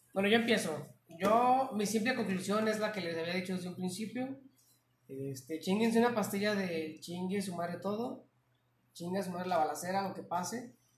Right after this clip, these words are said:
Que todo fluya, que pase como tenga que pasar. Si eres feliz siendo así, si lo eres no siendo así, si, si eres feliz, este, a lo mejor no demostrando lo que eres, pues adelante, ¿no?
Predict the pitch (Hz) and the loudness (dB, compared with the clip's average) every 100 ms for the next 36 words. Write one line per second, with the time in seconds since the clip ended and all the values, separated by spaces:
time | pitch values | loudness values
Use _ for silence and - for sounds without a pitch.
0 | _ _ _ - 196 208 247 254 262 269 | _ _ _ -2 0 4 4 4 2 2
1 | 262 269 269 240 226 202 240 220 196 214 | 4 4 2 0 -2 -2 -2 -2 0 0
2 | 214 - 202 196 226 277 - - 185 220 | 0 -2 -2 0 0 -2 -6 -6 -2 -2
3 | 220 202 196 202 202 202 196 196 233 269 | -2 -4 -2 -2 -2 -2 -2 -2 -4 -4
4 | 240 190 175 180 196 190 196 190 190 185 | -6 -6 -4 -2 -2 -2 -4 -2 -2 -2
5 | 180 190 220 233 - - 160 151 151 151 | -2 -2 -2 -2 -6 -8 -10 -8 -10 -12
6 | 147 _ _ _ _ _ _ - 165 190 | -16 _ _ _ _ _ _ -12 -2 2
7 | 208 - 196 185 190 202 190 185 190 165 | 2 0 -2 0 0 0 -2 -4 -6 -6
8 | 156 151 151 151 151 151 151 - 151 160 | -4 -4 -6 -8 -10 -12 -14 -12 -8 -6
9 | 165 185 202 214 214 208 - 202 190 196 | -4 -2 0 0 -2 -4 -2 0 0 0
10 | 196 185 180 185 208 233 - 160 165 175 | -2 -4 -4 -2 -2 -4 -8 -10 -8 -2
11 | 180 175 165 196 233 | -2 -2 -4 -4 -6